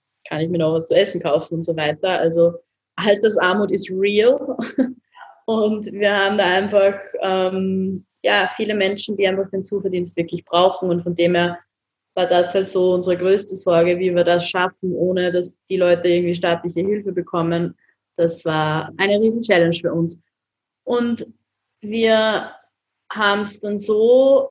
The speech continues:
irgendwie hinbekommen, dass wir sehr schnell dann eigentlich ein Crowdfunding gestartet haben und haben innerhalb von kürzester Zeit über hundertdreißigtausend Euro eingesammelt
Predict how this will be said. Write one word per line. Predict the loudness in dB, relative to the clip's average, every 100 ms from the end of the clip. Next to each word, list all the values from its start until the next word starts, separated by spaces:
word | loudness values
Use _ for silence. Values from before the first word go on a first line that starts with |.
| _ -2
irgendwie | 0 0 0
hinbekommen, | 2 2 0 -2 -2 0 0 0
dass | -2 -4 -4
wir | 2 2 2 -8 -6
sehr | -2 -2
schnell | -4 -2 2 2 2
dann | 0 0
eigentlich | -2 -4 -4
ein | -8 -2
Crowdfunding | 0 2 0 -2 0 2 2
gestartet | 2 2 0 0 -6
haben | -2 -2 -2 -6 -10 _
und | -2 0 0 -2 -4 -6 _ _
haben | -8 -2 -2 -2 -2 -4 -4
innerhalb | -4 0 0 0
von | -2 -2
kürzester | -2 -4 -4 -4 -4
Zeit | 0 2 2
über | 2 0
hundertdreißigtausend | 0 -2 0 2 2 0 -4 0 0 2
Euro | 2 2 0
eingesammelt | -2 -2 -4 -6 -6 -2 -4 -6